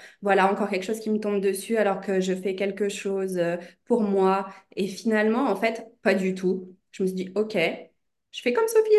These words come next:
elle dit, je prends l'info, je la traite, et puis, euh, et puis ça va aller. » Et puis de toute façon, je pouvais rien faire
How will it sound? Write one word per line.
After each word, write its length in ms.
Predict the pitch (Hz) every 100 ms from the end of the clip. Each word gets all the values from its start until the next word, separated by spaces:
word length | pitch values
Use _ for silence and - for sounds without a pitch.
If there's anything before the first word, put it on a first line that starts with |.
| 381
elle 60 |
dit, 300 | 320 339 - -
je 140 | - -
prends 120 | 381
l'info, 800 | 302 294 262 247 494 - - - _ _ -
je 120 | 214
la 80 | 196
traite, 600 | - 156 165 247 - _ _ _ _ _ _ _ _ -
et 160 | 202
puis, 340 | 185 - 185 180
euh, 240 | 151 151 -
et 80 | 175
puis 160 | -
ça 160 | 180 190
va 160 | 175
aller. » 300 | 175 285 381 - -
Et 100 | 214
puis 100 | 233
de 80 | 262
toute 180 | 294 285
façon, 280 | 277 339
je 140 | 339 -
pouvais 200 | 226 208
rien 240 | 214 202
faire 300 | 202 156 -